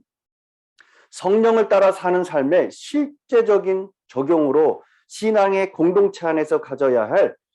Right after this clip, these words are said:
실천적인 지침들을 권면하고 우리에게 깨닫게 해주고 있습니다. 여러분, 복음은 죄의 문제를 해결해, 해결해 줄 뿐만이 아니라 그리스도의 사랑을 통해서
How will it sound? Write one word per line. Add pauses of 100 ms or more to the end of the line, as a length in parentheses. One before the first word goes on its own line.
(220)
실천적인
지침들을
권면하고 (120)
우리에게 (100)
깨닫게
해주고
있습니다. (960)
여러분,
복음은 (400)
죄의
문제를
해결해, (520)
해결해
줄
뿐만이
아니라 (500)
그리스도의
사랑을
통해서